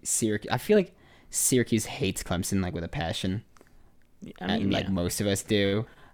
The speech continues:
Speaker 1: Um, and so I just feel like this year could be, could be a big year when it comes to upset-wise. Obviously, I don't think Syracuse is gonna win the conference or anything.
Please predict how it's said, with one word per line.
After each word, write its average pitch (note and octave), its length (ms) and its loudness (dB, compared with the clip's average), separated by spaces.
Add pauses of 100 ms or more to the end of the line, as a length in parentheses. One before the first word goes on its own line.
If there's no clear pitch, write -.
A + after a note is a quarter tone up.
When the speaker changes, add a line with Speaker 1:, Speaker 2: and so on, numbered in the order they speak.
(160)
Speaker 1:
Um, F2+ 680 2 (760)
and A#2 220 6
so B2 100 4
I A#2+ 60 6
just C3 200 -2
feel C#3 100 4
like A2 160 2
this A2+ 160 4
year G#2 240 4
could G#2 260 -2
be, F#2+ 460 0
could D3+ 120 0
be C3 120 4
a A2+ 40 0
big G#2+ 220 0
year G2 380 0
when F#2 180 -2
it F#2 60 -4
comes F#2 220 -2
to - 100 -10
upset-wise. - 760 -10 (160)
Obviously, F#2 380 -4
I F2 40 -4
don't F#2+ 120 -4
think F#2+ 160 -6
Syracuse F#2+ 440 -4
is G#2 60 -4
gonna G2+ 160 2
win G#2+ 240 4
the G2+ 100 2
conference F#2+ 520 -2
or - 20 -6
anything. E2 320 -8